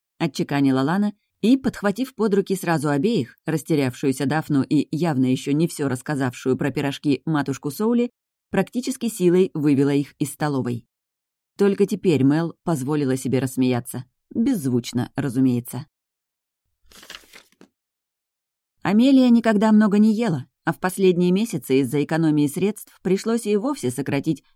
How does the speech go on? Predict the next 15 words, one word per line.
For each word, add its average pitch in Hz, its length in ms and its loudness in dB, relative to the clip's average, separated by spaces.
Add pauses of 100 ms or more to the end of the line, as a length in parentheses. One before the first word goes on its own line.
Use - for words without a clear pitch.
не 175 160 0
только 220 280 -2
размер 208 340 0
порций, 196 500 -6 (240)
но 185 160 0
и 196 60 -4
количество 170 540 -4
приёмов 180 460 0
пищи. - 380 -6 (480)
Поэтому 170 520 0
она 170 200 0
наелась 170 420 -2
одним 160 300 0
единственным 139 640 2
пирожком. 123 540 -4